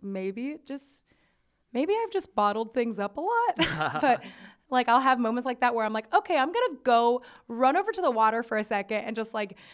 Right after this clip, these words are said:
Speaker 1: take some deep breaths," like,
Speaker 2: Oh, no.
Speaker 1: <sighs> "Okay, I'm good. I'm good. Go back." You know, like, it's welling, it's welling, and I'm
Speaker 2: Yeah.
Speaker 1: pushing it back down. Um,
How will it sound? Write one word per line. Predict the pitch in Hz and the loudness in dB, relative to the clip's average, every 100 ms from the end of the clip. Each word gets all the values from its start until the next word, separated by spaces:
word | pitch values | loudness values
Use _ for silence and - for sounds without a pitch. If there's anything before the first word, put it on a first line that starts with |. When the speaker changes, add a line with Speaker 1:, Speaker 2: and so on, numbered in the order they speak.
| - | -18
Speaker 1:
take | - 330 | -6 -6
some | - 285 | -2 -4
deep | - 233 262 - | -4 -6 -6 -4
breaths," | 226 214 214 - | 0 0 0 -2
like, | 202 - 175 165 | -6 -2 -2 2
Speaker 2:
Oh, | 175 165 | 2 2
no. | 170 165 160 151 147 | 0 0 0 -2 -2
Speaker 1:
<sighs> | 139 285 - - - - - - - - - - - - - - - - - - - | -4 -6 -10 -12 -14 -16 -20 -18 -18 -18 -20 -18 -18 -18 -20 -20 -20 -20 -20 -18 -12
"Okay, | 202 285 - | -4 -4 -4
I'm | 208 | -4
good. | 240 190 - | -2 -2 -4
I'm | 220 | -6
good. | 233 196 - | -2 -2 -2
Go | 226 | 0
back." | 233 190 214 - - | 2 2 0 -14 -6
You | 254 | 0
know, | 240 214 226 | 2 4 2
like, | 220 208 - | 0 -4 -6
it's | 247 247 247 | -2 -2 0
welling, | 202 185 190 202 247 | 0 0 0 -2 -2
it's | 202 - | -4 -6
welling, | 196 190 208 262 285 | -6 -6 -6 -4 -2
and | 294 | 0
I'm | 127 | 0
Speaker 2:
Yeah. | 226 | 0
Speaker 1:
pushing | 294 269 240 | 0 0 -4
it | 220 214 | -4 -6
back | 220 214 | -8 -8
down. | 208 196 196 240 254 _ _ _ | -8 -8 -8 -12 -14 _ _ _
Um, | - 254 240 214 | -10 -10 -8 -12